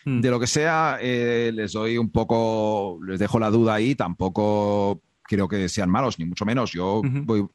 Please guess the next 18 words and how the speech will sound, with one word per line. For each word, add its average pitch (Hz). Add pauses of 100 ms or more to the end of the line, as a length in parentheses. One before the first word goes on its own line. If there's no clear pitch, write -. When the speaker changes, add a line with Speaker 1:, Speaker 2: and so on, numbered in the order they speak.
(160)
Speaker 2:
he 135
ido 131
siempre 143
bastante 131
a 123
tope 104 (420)
con 120
Miami 113
desde 113
la 110
burbuja. 120 (460)
Eh, 101
vamos 101
a 104
ver, 135
ha 123
llegado 117
Lauri, 147